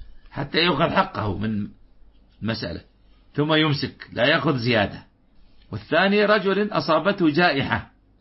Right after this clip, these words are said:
جائحة ما اجتاح المال وأتلفه إتلافا ظاهرا كالحريق أو كالسيل أو الزلزال، هذه جائحة أصابت هذا الرجل،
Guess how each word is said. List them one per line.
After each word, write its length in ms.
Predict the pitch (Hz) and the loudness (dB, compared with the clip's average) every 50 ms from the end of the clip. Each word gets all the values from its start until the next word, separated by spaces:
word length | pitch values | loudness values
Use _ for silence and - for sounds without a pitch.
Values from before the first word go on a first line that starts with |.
| _ _ _ - 101 | _ _ _ -16 -8
جائحة 640 | - 120 139 165 170 170 151 - 226 247 240 - - | -2 2 2 4 4 2 2 2 0 0 0 -2 0
ما 60 | 196 | -2
اجتاح 380 | 196 156 - - 240 160 - 170 | -2 -2 2 2 2 2 4 2
المال 460 | 196 185 180 190 196 185 151 123 - - - - - | 2 2 4 4 4 4 2 0 -4 -8 -14 -12 -6
وأتلفه 680 | 110 117 139 160 - 156 170 180 175 - 175 165 147 | -2 0 0 0 0 0 0 0 2 2 2 2 2
إتلافا 400 | 151 147 135 165 175 180 147 165 | 0 0 2 2 2 2 2 0
ظاهرا 600 | 160 147 143 180 185 180 170 170 160 151 127 110 - - _ _ _ _ _ _ _ _ _ _ _ _ _ - | -2 0 2 2 4 4 4 2 2 0 -2 -4 -8 -14 _ _ _ _ _ _ _ _ _ _ _ _ _ -4
كالحريق 720 | - 147 143 113 101 117 113 131 156 165 160 165 - - - _ _ _ _ _ _ _ _ _ _ - | 0 0 0 2 0 0 2 4 4 4 2 0 -6 -20 -20 _ _ _ _ _ _ _ _ _ _ -4
أو 120 | 131 135 131 | -4 -2 -2
كالسيل 680 | - 147 143 - - - 185 190 185 180 170 160 - - _ _ _ _ _ _ _ _ _ - | -2 -4 -4 -4 -2 0 2 2 2 2 0 -4 -8 -16 _ _ _ _ _ _ _ _ _ -4
أو 140 | 170 170 156 | -2 0 0
الزلزال، 720 | 143 107 107 139 123 104 104 165 185 185 180 170 170 - - _ _ _ _ _ _ _ _ _ _ _ - | 0 2 0 -2 -2 0 2 4 4 4 4 2 0 -6 -14 _ _ _ _ _ _ _ _ _ _ _ -4
هذه 260 | 165 175 180 165 143 | -2 0 0 0 2
جائحة 560 | 143 190 208 170 135 131 107 101 95 82 - _ _ _ _ _ _ _ _ _ _ _ _ _ _ - - | 2 2 2 2 2 -2 -4 -4 -6 -8 -10 _ _ _ _ _ _ _ _ _ _ _ _ _ _ -16 -14
أصابت 460 | - - 165 175 165 147 131 - 135 | -6 0 0 2 2 0 -2 -2 -2
هذا 200 | 131 131 131 135 | -2 0 0 0
الرجل، 380 | 120 120 139 147 151 180 - | 0 0 0 0 0 0 -2